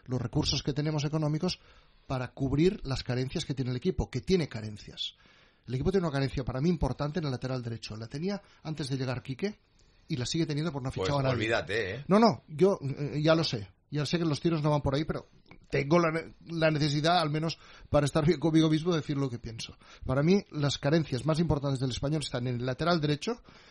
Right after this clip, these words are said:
Speaker 1: Javi López, eh, es Javi López, con todo lo bueno y con todo lo malo y con todo lo regular.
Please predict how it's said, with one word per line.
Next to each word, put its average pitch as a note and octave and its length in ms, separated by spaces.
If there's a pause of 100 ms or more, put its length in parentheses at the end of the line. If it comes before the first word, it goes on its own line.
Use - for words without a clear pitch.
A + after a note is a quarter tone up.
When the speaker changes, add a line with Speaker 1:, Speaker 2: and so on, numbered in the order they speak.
(300)
Speaker 1:
Javi D#3+ 280
López, C3+ 400 (300)
eh, A2+ 300
es - 120
Javi A#2+ 200
López, F#3 320
con C3+ 160
todo B2+ 140
lo C3 80
bueno C3 180
y B2+ 40
con B2 160
todo B2+ 100
lo B2 100
malo C#3 200
y - 20
con A#2+ 120
todo D3+ 120
lo D3 80
regular. D3+ 420